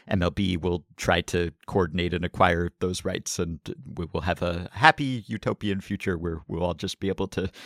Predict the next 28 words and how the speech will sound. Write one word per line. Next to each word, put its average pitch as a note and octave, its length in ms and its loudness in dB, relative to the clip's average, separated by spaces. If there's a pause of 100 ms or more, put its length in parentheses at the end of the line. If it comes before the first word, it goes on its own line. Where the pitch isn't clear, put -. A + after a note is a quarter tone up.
(140)
stream G3+ 320 0
things C#3+ 460 6
online, G2+ 420 6
even F#2+ 220 2
if F2 120 0
it's - 240 0
in E2 220 0
market. E2 400 0
So F#2+ 260 4 (360)
remains G#3 320 6
to D#3 60 -2
be D3 100 4
seen F#2+ 460 2
what G#2 420 0
the G2 100 4
outcome F#2 240 4
of E2 120 0
this - 220 -2
will F2+ 120 0
be. F2 360 2 (180)
But F2+ 200 6 (300)
in G#3 160 8
the E3 80 8
short D3+ 260 6
term, G2 340 6 (400)
I F#2+ 100 4
do F#2 220 0
wonder F2+ 440 2